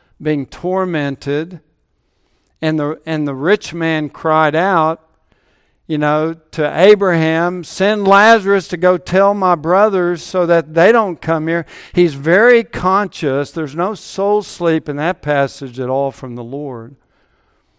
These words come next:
In Revelation chapter six, verse nine, the believers who had died at that point, their souls ascended to heaven. They were under the altar,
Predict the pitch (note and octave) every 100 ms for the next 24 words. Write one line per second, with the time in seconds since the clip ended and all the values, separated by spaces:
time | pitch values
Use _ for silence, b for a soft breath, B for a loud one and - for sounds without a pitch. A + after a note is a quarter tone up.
0 | _ _ _ _ _ _ C#3+ C#3 E3 F#3
1 | F3 E3+ D3+ D#3+ F3 E3 - D3 - F3
2 | - E3 D#3+ C#3+ D#3+ D#3+ G3 F#3 D3+ C#3
3 | C3+ B2+ C#3 E3 A3 G#3 F#3+ E3 F3+ E3+
4 | C#3+ A#2 C#3+ F#3+ A3 E3+ C3+ C3+ D#3+ E3+
5 | C#3 - D#3+ D#3+ C3+ C3 C3+ D3 - _
6 | b b b b b b b E3+ D#3+ -
7 | F3+ G3 G#3 F#3 D#3 - - G3+ A3+ G#3+
8 | F3 D3 C#3+ C#3 E3 E3 D#3 D3 D#3+ G#3
9 | A#3+ A3 G3+ D#3 D3 D3+ D#3 D3+ E3+